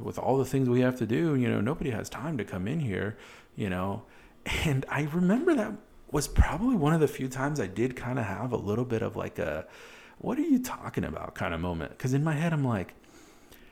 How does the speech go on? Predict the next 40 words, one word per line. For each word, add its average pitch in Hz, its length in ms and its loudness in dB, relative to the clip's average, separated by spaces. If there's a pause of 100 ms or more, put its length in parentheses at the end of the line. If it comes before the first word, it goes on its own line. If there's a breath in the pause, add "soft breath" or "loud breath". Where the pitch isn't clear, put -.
(380 loud breath)
"You're 226 80 2
telling 285 300 8
me 208 80 10
you 196 160 6
don't 156 340 2
have 147 180 4
a 107 60 0
half - 400 0
an 92 80 -2
hour 82 360 -4
in 98 140 -6
a 90 60 -4
day 87 400 -6
to 110 60 -6
come 90 280 -6
and 90 80 -4
just 87 160 -10
get 95 100 -2
a 87 60 -2
workout 87 420 -6
in?" - 140 -12 (300 loud breath)
Or 208 180 4
the 175 140 2
other 240 180 0
thing 92 220 -2
is, 92 180 -4
why 196 220 -2
the 240 80 -4
fuck 208 260 -6
have 185 320 0
a 180 80 4
weight 131 240 2
room 82 240 -6
then? - 240 -8
If, 113 300 -4 (580 loud breath)
if 123 180 0
you're 196 180 4
almost 240 500 2
telling 113 440 -2
me 82 360 -8